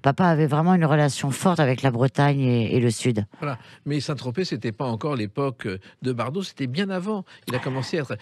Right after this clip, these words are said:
Speaker 2: c'était un petit village de pêcheurs.
Speaker 1: C'est ça. C'est ça. Et, euh...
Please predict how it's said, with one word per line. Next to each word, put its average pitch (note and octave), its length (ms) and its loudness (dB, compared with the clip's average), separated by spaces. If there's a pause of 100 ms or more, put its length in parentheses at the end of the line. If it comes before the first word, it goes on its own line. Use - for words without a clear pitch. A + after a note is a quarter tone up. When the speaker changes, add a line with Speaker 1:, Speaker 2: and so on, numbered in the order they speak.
Speaker 2:
c'était D3 180 -6
un C#3 60 -4
petit C#3 160 -8
village F#3 260 0
de E3 80 -4
pêcheurs. E3 500 -6
Speaker 1:
C'est - 200 2
ça. B2 260 2 (440)
C'est - 220 0
ça. C#3+ 300 2 (520)
Et, C#3+ 300 8
euh... A2+ 1160 4